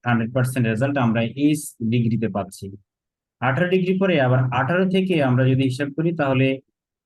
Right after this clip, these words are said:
আরো, মানে আরো ছয় যদি বাড়িয়ে দিই, তাহলে আঠারো ডিগ্রি থেকে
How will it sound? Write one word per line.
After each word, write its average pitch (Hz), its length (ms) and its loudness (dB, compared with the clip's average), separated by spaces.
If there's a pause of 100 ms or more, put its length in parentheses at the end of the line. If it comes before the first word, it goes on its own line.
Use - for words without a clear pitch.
(120)
আরো, 131 300 4
মানে 127 280 4
আরো 131 200 4
ছয় 139 220 0
যদি 131 220 4
বাড়িয়ে 120 320 2
দিই, 127 260 2
তাহলে 110 280 0
আঠারো 113 280 -4
ডিগ্রি 135 320 -4
থেকে 190 360 -4